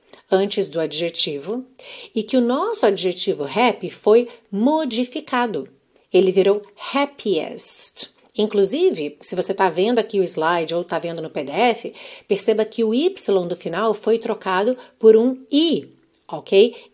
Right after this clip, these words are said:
E adicionou-se ali a terminação E S T. Então, quando você vai fazer o superlativo de um adjetivo curto, você, ao invés de colocar most antes dele, você vai acrescentar essa terminação E S T.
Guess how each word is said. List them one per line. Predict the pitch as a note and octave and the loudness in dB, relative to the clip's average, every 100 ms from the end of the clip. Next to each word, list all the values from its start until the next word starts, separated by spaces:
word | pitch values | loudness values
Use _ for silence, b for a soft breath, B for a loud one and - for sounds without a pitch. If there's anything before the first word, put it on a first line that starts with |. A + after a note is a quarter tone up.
| - | 0
E | D4 E4+ _ | 0 -2 _
adicionou-se | - A3+ G#3+ B3+ A#3+ G3 G3 | 0 0 0 -2 0 0 0
ali | A3 F#3+ F#3+ G#3+ B _ | -2 -2 -4 -6 B _
a | - F#3 | -4 -2
terminação | F#3+ G3 F#3 F#3 F#3 F#3+ - - | 0 -2 -4 -6 -4 -4 -6 -4
E | F#3+ G3 | -2 -2
S | A3+ F#3+ - A#3 | -2 -2 -2 -6
T. | - - - B B B | -8 -8 -10 B B B
Então, | - D3+ F#3+ F#3+ | -12 -4 -2 -2
quando | - G#3+ C4 C#4+ | 0 2 2 2
você | A3+ A3 G#3 | 0 0 2
vai | F#3 | 2
fazer | F#3 D#3+ D#3+ | 0 -2 -2
o | |
superlativo | D#3 C4 C4 A3+ G#3 - D3 | -2 -4 0 0 0 -2 -6
de | C#3+ | -4
um | F#3 | -6
adjetivo | D#3+ D3+ D#3 F#3+ F3+ | -6 -6 -6 -6 -8
curto, | F#3+ C4+ B3+ F#3 | -4 -4 -2 -4
você, | E3+ G3+ - - - | -2 0 0 -2 -2
ao | A3+ | -4
invés | G#3+ G#3 C4 - | 0 2 2 0
de | |
colocar | B3+ A#3 A3+ G3+ | -2 -2 -2 -4
most | F#3 F#3 F#3+ G#3 - - - | -2 2 2 0 -6 -12 -4
antes | G3+ F3+ F3 G3 | -2 0 -4 -6
dele, | F#3 F#3 | -2 -2
você | G3 G3 F#3+ | -2 -4 -2
vai | F#3 | 0
acrescentar | A#3 C4+ C4 B3+ A3+ G#3 F#3+ | 0 0 -2 -2 -4 -2 -2
essa | F#3 | -2
terminação | G3+ F#3 F#3+ F#3+ F#3 F#3 F#3+ - | -6 -6 -4 -4 -4 -6 -6 -6
E | F3+ G#3 F#3+ | -4 -4 -4
S | F3 - | -4 -6
T. | - - A#2+ | -6 -8 -8